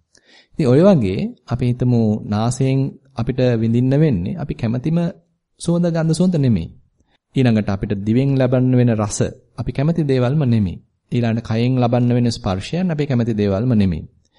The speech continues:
හිතට එන අරමුණුත් අපි කැමති දේවල්ම නෙමෙයි. සමහරවිට අපි කාව හරි අමතක කරන්න උවමනාකමක් තියෙනවා. නමුත් එයාවම හිතට නැංවෙනවා. ඉතින් අමතක කරන්න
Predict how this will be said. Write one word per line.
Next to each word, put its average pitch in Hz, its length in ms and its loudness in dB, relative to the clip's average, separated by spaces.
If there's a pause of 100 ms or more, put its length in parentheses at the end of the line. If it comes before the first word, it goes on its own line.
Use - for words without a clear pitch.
(240)
හිතට 131 260 -2
එන 196 120 6
අරමුණුත් 131 540 4 (120)
අපි - 180 -6
කැමති 110 300 -2
දේවල්ම 95 340 -2
නෙමෙයි. 92 360 -4
සමහරවිට 98 420 -4
අපි 107 160 -4 (180)
කාව 104 360 -6
හරි 107 220 -4
අමතක 151 360 0
කරන්න 139 280 0
උවමනාකමක් 135 640 0
තියෙනවා. 101 400 -6 (220)
නමුත් 160 260 -4
එයාවම 170 640 2
හිතට 180 380 2
නැංවෙනවා. 98 560 -2 (600)
ඉතින් 104 220 -6
අමතක 117 320 -4
කරන්න 139 360 -2